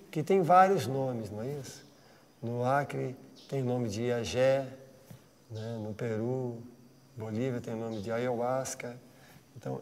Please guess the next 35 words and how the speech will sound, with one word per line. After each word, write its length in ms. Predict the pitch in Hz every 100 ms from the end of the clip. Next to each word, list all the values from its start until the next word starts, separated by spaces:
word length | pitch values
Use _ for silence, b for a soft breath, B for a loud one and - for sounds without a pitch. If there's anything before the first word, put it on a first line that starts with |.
| -
ele, 420 | 139 165 170 175
quando 240 | 170 160 156
tomou 340 | 143 135 160
essa 160 | 147 143
bebida, 460 | 127 104 160 147
ele 100 | 135
teve 240 | 131 147 143
uma 140 | 156
visão, 540 | 151 143 120 127 120 - B B B B -
uma 140 | 123
visão 680 | 120 113 107 127 143 156 165 127
na 120 | 139
lua, 380 | 139 117 127 160
uma 180 | 170 139
visão 300 | 131 117 147
da 120 | 139
Virgem 300 | 120 151 151
Maria, 440 | 156 165 123 117 113 - B B B -
que 80 | -
mandava 560 | 143 143 131 135 135 127
ele 280 | 135 131
ir 40 | 131
para 140 | 135
a 40 | 127
floresta 720 | 143 135 127 139 147 - 196 - B B B -
e 80 | 123
passar 400 | 147 131 - 151
um 120 | 156
tempo 380 | - 160 165 170
tomando 580 | 180 156 160 180 185 165 - 156
a 40 |
bebida 560 | 135 135 147 180 190 214
e 60 |
comendo 600 | 208 151 160 165 151 147 - B B B
macaxeira, 840 | 139 143 156 - 147 147 120 104